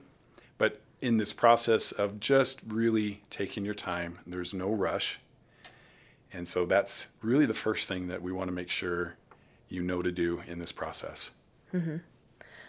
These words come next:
Speaker 2: And again, just to go back when you said, you just briefly brought up, you might need to be doing testing and other things in order to keep yourself safe.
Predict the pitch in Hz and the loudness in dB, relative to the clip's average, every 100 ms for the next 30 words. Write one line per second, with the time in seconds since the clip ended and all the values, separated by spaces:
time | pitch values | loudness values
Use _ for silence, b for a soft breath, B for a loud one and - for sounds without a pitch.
0 | - 175 165 196 151 156 165 196 190 - | -4 -2 8 10 10 6 2 2 2 4
1 | 185 175 165 165 170 170 170 175 156 156 | 6 10 10 8 2 2 4 8 8 6
2 | 151 151 - 165 160 - 156 156 156 151 | -2 -2 2 0 2 0 0 4 6 6
3 | 143 - 160 156 - 156 147 147 151 147 | 6 4 0 0 0 -2 -2 -4 -2 -2
4 | 147 147 - 151 - 147 143 143 - 143 | -2 -4 -2 -2 0 0 0 0 2 2
5 | 147 151 151 151 151 139 135 135 139 - | 0 -2 -4 -4 -4 -2 0 0 0 -6
6 | - 151 - 151 143 - 190 185 180 | -4 -2 2 0 0 0 2 2 0